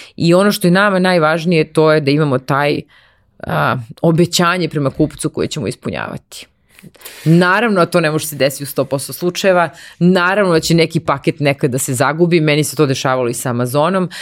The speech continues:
a, naravno da će nekad nešto da zaškripi, to je sve normalno, jer radimo u, sa modernim tehnologijama, ali ono što je nama važno je to naše obećanje u najvećem broju slučajeva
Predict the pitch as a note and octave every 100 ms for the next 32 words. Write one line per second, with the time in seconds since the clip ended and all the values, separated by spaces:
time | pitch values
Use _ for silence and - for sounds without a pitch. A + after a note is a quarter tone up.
0 | - - D3+ D3+ D3 E3 D#3 G3 G3 F3+
1 | E3 D#3+ - - D#3+ - F3+ F#3 F#3 F3
2 | E3+ E3 D3+ D3+ D3+ - - E3+ G#3 G#3+
3 | G#3+ G#3+ C#4+ A#3 C3 C#3+ D3 F3 B3 D4
4 | D3+ C#3+ C#3 C#3+ C#3 C3+ - G2+ A#2+ -
5 | C3+ C#3 C3+ C3+ C#3+ C#3+ A#2+ C#3 E3+ G3
6 | A3+ A3+ - - - - - D3+ D#3 D#3
7 | D#3 - _ _ _ _ - D3+ E3 F3
8 | E3+ D#3+ E3+ D3+ C#3+ D3+ F#3 E3 D#3+ D#3+
9 | D#3 D3+ C#3 - D3 E3 F3+ E3+ D#3 -
10 | _ - C3 D3 E3+ E3 - C3 B2 C#3
11 | C3 - D3 C#3+ D3+ C3+ C3+ C3+